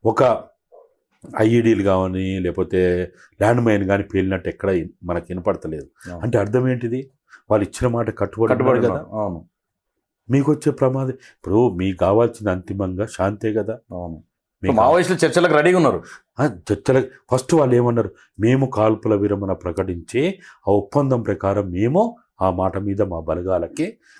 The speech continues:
Speaker 1: కింది వరకే ఎక్కడ ఇటువంటి చర్యలు చేయొద్దని మేము, ఆ, మా ప్రయత్నం ద్వారా చేస్తామని" అన్నారు. దానికి కట్టుబడి ఉన్నారు కదా.
Speaker 2: అవును.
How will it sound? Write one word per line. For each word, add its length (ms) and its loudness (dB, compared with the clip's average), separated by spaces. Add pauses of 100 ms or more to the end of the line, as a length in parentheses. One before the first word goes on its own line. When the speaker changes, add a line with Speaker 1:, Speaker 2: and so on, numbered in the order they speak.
(120)
Speaker 1:
కింది 260 0
వరకే 600 0 (280)
ఎక్కడ 360 2
ఇటువంటి 680 0
చర్యలు 240 0 (120)
చేయొద్దని 400 -2
మేము, 360 -8 (540)
ఆ, 200 2 (280)
మా 100 4
ప్రయత్నం 440 0
ద్వారా 200 0 (120)
చేస్తామని" 360 -6
అన్నారు. 360 -4 (340)
దానికి 160 2
కట్టుబడి 380 0
ఉన్నారు 240 -2
కదా. 360 -2
Speaker 2:
అవును. 280 -10